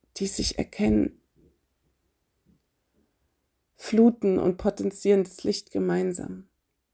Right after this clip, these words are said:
Und ich war so dankbar und dieser Augenblick ist so groß und voller Freude. Puh. Und dann berührte meine gebrochene Wirbelsäule, deine gebrochene Wirbelsäulen Heilungscodes.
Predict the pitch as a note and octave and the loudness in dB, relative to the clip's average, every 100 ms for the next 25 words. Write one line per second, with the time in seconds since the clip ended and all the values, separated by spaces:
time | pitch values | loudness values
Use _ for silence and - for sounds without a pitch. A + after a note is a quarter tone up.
0 | _ _ _ _ _ _ G3 F#3 - - | _ _ _ _ _ _ -6 -4 -2 -2
1 | F#3 F3+ F3+ - - - - G#3+ A3+ A3+ | 0 0 -2 -4 -6 -6 -6 -2 -2 -4
2 | - - - G3 - F3+ - - - - | -6 -6 -4 -4 0 2 2 -2 -8 -4
3 | G3+ G#3 G3+ G3 G3 G3 - G3+ - - | -2 -2 0 -2 0 -6 -6 -8 -4 2
4 | F#3 F3+ F3+ - F3+ - - - - - | 4 4 0 -6 -8 -10 -18 -16 -18 0
5 | F3 F#3 F#3+ - - D3+ C#3+ D3 - - | 2 4 2 -2 0 2 4 2 0 0
6 | C#3 - - - - - - - - - | 0 0 -6 -20 -20 -20 -20 -20 -20 -8
7 | - G3 G3 F#3 F#3+ G3 G3 A#3 A3+ F#3+ | 2 4 6 6 6 4 8 8 6 2
8 | F3+ F3 E3+ F3 - E3+ E3 F3+ E3+ E3+ | 0 2 0 -2 -8 -6 -6 -6 -2 -2
9 | E3 E3+ - - - - - - - - | -2 -6 -6 -6 -6 -4 -4 -4 -4 -6
10 | - - - F3+ F3 - - E3+ - E3+ | -4 -4 -4 -4 -2 -4 -4 -4 -2 2
11 | E3+ E3 D#3+ E3+ F#3 F#3 D#3+ D#3+ - - | 2 0 0 0 0 2 0 -2 -6 -10
12 | - - - - - - - - | -6 2 4 4 0 -8 -10 -10